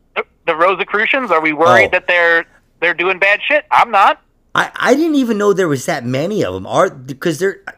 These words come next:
Speaker 2: it's, like, secret. They, there's, there's not, like, Rosicrucians dot com, is there?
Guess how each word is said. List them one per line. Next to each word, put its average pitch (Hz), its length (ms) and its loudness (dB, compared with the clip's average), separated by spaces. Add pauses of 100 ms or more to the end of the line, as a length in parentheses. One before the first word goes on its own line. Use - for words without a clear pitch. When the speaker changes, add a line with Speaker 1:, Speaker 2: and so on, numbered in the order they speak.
(140)
Speaker 2:
it's, 151 180 -8
like, 151 180 -8
secret. 240 760 -6 (320)
They, 185 320 -4
there's, 208 260 2
there's 208 280 -2
not, 185 220 -4
like, 147 200 -2
Rosicrucians 131 880 -2
dot 101 240 -6
com, 117 400 -8
is 123 160 -8
there? 240 300 -6